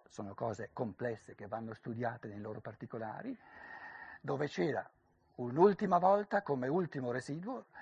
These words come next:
la possibilità di compiere l'atto del concepimento, quindi l'unione biologica, l'unione fisica tra il maschile e il femminile,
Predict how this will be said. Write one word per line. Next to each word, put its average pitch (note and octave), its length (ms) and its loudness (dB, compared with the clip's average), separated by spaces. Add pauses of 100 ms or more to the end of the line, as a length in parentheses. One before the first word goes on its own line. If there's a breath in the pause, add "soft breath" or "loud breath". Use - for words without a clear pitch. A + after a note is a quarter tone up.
(100)
la C3 140 6
possibilità D3+ 520 2
di C3 180 -4
compiere F3 760 4
l'atto D#3 540 6
del C#3 160 2
concepimento, D3 880 -2
quindi D3+ 320 0 (260 loud breath)
l'unione F3+ 680 8
biologica, F3 1000 4 (360 loud breath)
l'unione F#3 480 8
fisica F3+ 680 4 (240 loud breath)
tra C#3+ 120 2
il C#3 100 2
maschile D#3+ 480 2
e D3+ 40 2
il C#3 40 2
femminile, F3+ 720 0